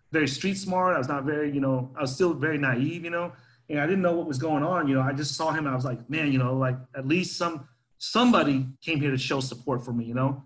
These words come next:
And it really sucked, man, 'cause I couldn't figure out why he wouldn't look at me. You know, I couldn't figure out why he wouldn't look at me, you know, and it's like,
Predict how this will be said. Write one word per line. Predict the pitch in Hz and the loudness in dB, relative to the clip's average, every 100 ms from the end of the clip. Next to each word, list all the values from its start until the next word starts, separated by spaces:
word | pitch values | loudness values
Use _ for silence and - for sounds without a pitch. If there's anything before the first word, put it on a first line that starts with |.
| - _ _ _ | -18 _ _ _
And | 151 | -2
it | 147 175 | 0 4
really | 226 - | 4 4
sucked, | - 196 - | 2 -2 0
man, | 131 135 131 | 0 0 0
'cause | 135 131 - - _ _ _ _ - | 0 0 -4 -16 _ _ _ _ -20
I | 131 | -4
couldn't | 240 233 | 0 0
figure | 226 196 | 2 0
out | 165 | 2
why | 180 175 | 2 2
he | 175 | 2
wouldn't | 160 143 | 0 0
look | 190 160 | -2 -2
at | 120 | -6
me. | 101 - _ _ _ _ _ _ _ _ - _ _ _ _ _ _ _ _ _ _ _ | -10 -16 _ _ _ _ _ _ _ _ -20 _ _ _ _ _ _ _ _ _ _ _
You | 151 | 0
know, | 156 | 2
I | 143 | 2
couldn't | 147 240 233 | 4 4 4
figure | 208 | 2
out | 180 | 0
why | 160 175 | 2 0
he | 175 | 0
wouldn't | 156 151 143 | -2 0 0
look | 143 - | 0 -2
at | 127 | -2
me, | 120 | -2
you | 120 120 | 0 0
know, | 123 135 | 0 0
and | 135 127 127 | 0 -2 -2
it's | 135 131 | -4 -4
like, | 139 127 | -2 -4